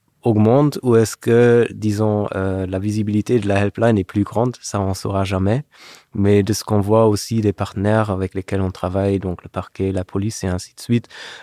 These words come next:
euh, je dirais aussi que le nombre effectivement, euh, augmente rapidement. C'est difficile de mesurer en chiffres par contre.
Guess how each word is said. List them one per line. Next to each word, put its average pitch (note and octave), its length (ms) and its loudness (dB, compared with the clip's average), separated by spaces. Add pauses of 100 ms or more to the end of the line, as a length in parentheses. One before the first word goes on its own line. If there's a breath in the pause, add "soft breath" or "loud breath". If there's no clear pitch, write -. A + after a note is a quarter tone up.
(140)
euh, G2 280 2
je F#2+ 120 -4
dirais G#2+ 280 2
aussi G#2+ 260 0
que - 140 -8
le G2+ 100 2
nombre G2+ 640 0
effectivement, F#2+ 800 -2
euh, F2+ 200 0
augmente F#2+ 640 -4
rapidement. G2+ 640 -2 (800 loud breath)
C'est A2 300 2 (160)
difficile B2 460 4
de A2+ 40 6
mesurer A2+ 380 4
en G#2 80 2
chiffres - 320 -8
par - 220 -14
contre. - 320 -20